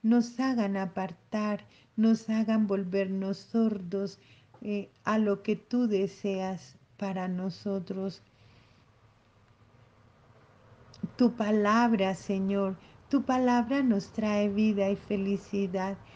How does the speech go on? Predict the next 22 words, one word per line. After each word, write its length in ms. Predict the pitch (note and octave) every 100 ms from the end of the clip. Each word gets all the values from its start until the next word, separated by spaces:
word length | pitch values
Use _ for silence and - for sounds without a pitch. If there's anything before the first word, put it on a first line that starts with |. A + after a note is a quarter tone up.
| - - -
Por 220 | D#4+ B3
eso, 520 | G#3 G3+ - F#3 F#3+ - - - -
ayúdanos 840 | A#3+ A3 G#3 G3 G3 G3 G3+ -
a 80 | A3
que 140 | A#3
tu 220 | A3+ A#3
palabra 720 | G3 A3 G#3+ G#3+ A3+ A#3+ A3 G#3+
sea 340 | - G#3 F#3+
el 120 | G3+
centro 640 | - - G#3+ A3 A3 G#3
de 140 | G#3 F#3+
nuestros 580 | F#3+ F#3+ F#3 - G#3 -
proyectos, 760 | - F#3+ F3+ F#3+ G3 - G3+
de 120 | F#3+
nuestras 640 | G3 F#3 F#3+ - F#3+ F#3 F3+
luchas, 760 | G3+ G3+ A3 A3 - G3 - - - - -
de 180 | G#3+
nuestra 560 | G#3 G3+ G#3 - G#3+ G3+
vida, 520 | F#3+ F#3+ G#3+ G#3 G#3
de 160 | G3 G3
nuestras 640 | G3 G3 G3 G#3 G3 -
acciones. 1080 | F#3+ F3+ - - - G3 F#3+ F#3 F#3+ F#3